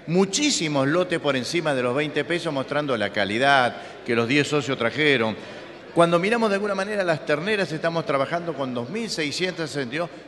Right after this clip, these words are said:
diecinueve precio de, diecinueve pesos de prome-, eh, de, de promedio. Eh, perdón, el, la máxima. En resumen, lo que uno quiere decir es la satisfacción en nombre de Rosgan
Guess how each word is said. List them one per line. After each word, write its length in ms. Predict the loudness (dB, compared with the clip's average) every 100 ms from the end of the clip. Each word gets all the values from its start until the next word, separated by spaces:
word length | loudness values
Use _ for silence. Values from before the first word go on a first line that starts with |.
| -14 -6
diecinueve 580 | -6 -4 -4 0 0
precio 400 | 0 -2 -2 -2
de, 220 | -2 -2 -6
diecinueve 400 | -6 -4 -2 -2
pesos 320 | -2 -4 -2
de 80 | -2
prome-, 320 | -2 -4 -4
eh, 300 | -2 0 0
de, 180 | 0 -2 -2
de 100 | -4
promedio. 580 | -2 0 0 0 -2 -4 -10 -18 -18 -20 -20 -18 -6
Eh, 120 | -6 -6 -2
perdón, 300 | 2 2 2
el, 420 | 0 0 -2 -2
la 100 | 0
máxima. 500 | 2 0 0 -6 -8 -8 -16 -18 -20 -20 -20 -20 -20 -20 -20 2
En 160 | 2 4
resumen, 440 | 2 2 0 0
lo 140 | -2 -4
que 60 |
uno 160 | -6 -4
quiere 240 | -2 0
decir 380 | 0 0 -2 0
es 100 | -2
la 120 | -2 -2
satisfacción 640 | -4 -4 -6 -4 -4 -2
en 120 | -2
nombre 300 | -2 -2 -2
de 120 | -2
Rosgan 540 | -2 -4 0 0 0